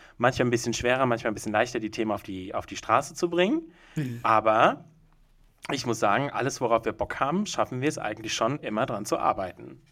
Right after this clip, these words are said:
Speaker 2: Oh, was für eine schöne Antwort. Wir haben kein Ende, Kevin.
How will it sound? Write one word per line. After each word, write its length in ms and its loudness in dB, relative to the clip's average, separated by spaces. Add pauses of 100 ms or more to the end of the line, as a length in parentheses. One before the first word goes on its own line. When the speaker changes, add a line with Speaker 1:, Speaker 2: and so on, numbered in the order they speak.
(140)
Speaker 2:
Oh, 460 -6
was 180 -6
für 140 -4
eine 140 -6
schöne 300 -8
Antwort. 440 -8
Wir 120 0
haben 180 0
kein 220 -2
Ende, 640 -2
Kevin. 480 -6